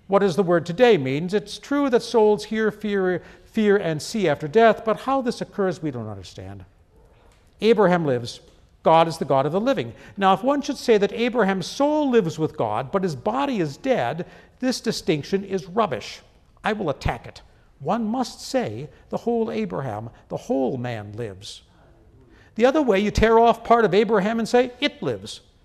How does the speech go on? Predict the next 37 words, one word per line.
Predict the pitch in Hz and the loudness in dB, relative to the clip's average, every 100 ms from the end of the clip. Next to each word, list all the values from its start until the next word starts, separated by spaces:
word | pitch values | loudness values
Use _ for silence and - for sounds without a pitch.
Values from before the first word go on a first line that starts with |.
| _ _ _ _ | _ _ _ _
This | - 185 | -10 -8
is | 180 | -6
the | 139 | -2
way | 156 | 0
the | 160 | 0
philosophers | 160 254 277 240 - 175 110 104 | 0 0 2 0 -2 -10 -10 -10
speak. | - 107 - - | -10 -10 -8 -4
"Afterward, | 156 160 - 165 135 143 147 | -4 -4 -10 -6 0 0 0
the | 139 | -2
soul | 165 160 | 2 2
departed | 156 160 - 160 160 165 | 2 -4 0 0 0 -2
from | 180 | -2
its | 185 - | -4 -4
domicile," | 190 175 135 - 117 101 | -4 -4 -4 -6 -6 -6
et | 101 | -8
cetera. | - 107 | -8 -8
He's | 110 127 - - - - - - | -8 -10 -20 -20 -20 -20 -20 -12
quoting | - 131 143 | -6 -2 -2
the | 151 | -2
Greeks, | 196 175 - - - - - - - - - - - - | -4 -4 -10 -20 -20 -20 -20 -20 -20 -20 -20 -20 -20 -8
like | 123 - | -8 -4
Plato. | - 196 - - - - - - | 0 0 -2 -12 -20 -20 -14 0
That | 165 226 | 2 4
would | 269 233 | 2 2
be | 208 | 0
a | |
silly | 185 - 233 202 | 0 -2 0 0
soul | - - 190 104 117 151 - | -2 0 0 0 -4 -8 -8
if | 160 | -8
it | 156 | -6
were | 151 175 | -2 -2
in | |
heaven | 147 180 107 151 185 | 0 -2 -2 -8 -8
and | 175 | -10
desired | 147 143 123 | -8 -8 -8
its | 131 - | -12 -14
body. | - 85 80 | -14 -14 -14